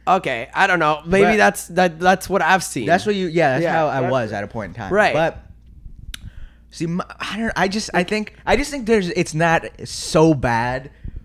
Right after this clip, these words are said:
Speaker 2: Eh, like, I, I just think it's, it's never gonna end if we replace, if we replace retard, or, well, if we replace the next word, which is mentally challenged,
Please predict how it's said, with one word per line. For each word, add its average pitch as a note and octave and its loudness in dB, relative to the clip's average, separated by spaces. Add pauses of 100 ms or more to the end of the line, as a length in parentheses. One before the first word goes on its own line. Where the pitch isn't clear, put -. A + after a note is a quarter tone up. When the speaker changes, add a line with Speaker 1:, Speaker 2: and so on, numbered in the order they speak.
(320)
Speaker 2:
Eh, D3+ -2
like, F#3 2
I, G3 4
I G#3 4
just A3 -4
think A#3 -2
it's, - -6
it's D#3 -4
never D#3+ 4
gonna D#3+ 2
end C#3 0
if B2+ -4
we C#3 2
replace, B2 0 (180)
if C#3+ -10
we A#3 0
replace B3 0
retard, C3+ 2 (960)
or, D#3+ 4
well, D#3+ 0
if D#3 -4
we A3 -2
replace F#3+ 2
the C3 2
next D3 -4
word, B2 2
which A#2 -4
is A2 -8
mentally A#2+ -2
challenged, G2 -8